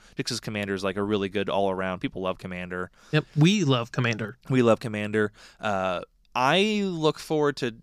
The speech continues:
Speaker 1: if we were to talk, talking about Commander, to helping people level up their Commander. I
Speaker 2: Mm-hmm.
Speaker 1: really like trying to help people, uh, play maybe more tuned decks, better decks. Like, in my opinion, it's very easy to build a bad Commander deck that's fun. Like, you literally say, "I wanna build all the rats"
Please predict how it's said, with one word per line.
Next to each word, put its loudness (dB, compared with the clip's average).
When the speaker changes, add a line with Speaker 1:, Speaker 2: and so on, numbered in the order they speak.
Speaker 1:
if -6
we 2
were 0
to -4
talk, -2
talking -4
about -8
Commander, -2
to -6
helping 0
people -4
level -2
up -2
their -4
Commander. -6
I 4
Speaker 2:
Mm-hmm. 2
Speaker 1:
really 2
like 0
trying -4
to -2
help -4
people, -2
uh, -10
play 0
maybe -4
more 0
tuned -6
decks, -2
better -4
decks. -4
Like, 4
in -4
my 2
opinion, 2
it's -6
very 4
easy 0
to -2
build 2
a 0
bad 0
Commander -6
deck -4
that's -6
fun. 0
Like, 2
you 4
literally 4
say, 2
"I 4
wanna 2
build 6
all 6
the 0
rats" -6